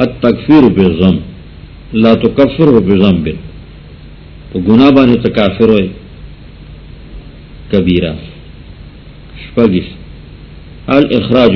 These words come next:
من الاسلام، اسلام نه وکل په څه ګناه باندې، په څه عمل باندې. شپږیش، خدا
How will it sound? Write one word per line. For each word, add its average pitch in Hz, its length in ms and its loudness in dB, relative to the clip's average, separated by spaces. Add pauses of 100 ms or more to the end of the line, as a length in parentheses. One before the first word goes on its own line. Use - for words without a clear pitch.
(120)
من 92 200 2
الاسلام، 85 480 -4 (2750)
اسلام 135 320 2 (100)
نه 120 120 2
وکل 143 320 2 (200)
په 104 140 -4
څه 104 60 -4 (100)
ګناه 110 300 2
باندې، 104 220 2
په 87 120 -4
څه 92 140 -4
عمل 82 280 -4
باندې. 78 200 -8 (1500)
شپږیش، 95 420 0 (1600)
خدا 107 280 -2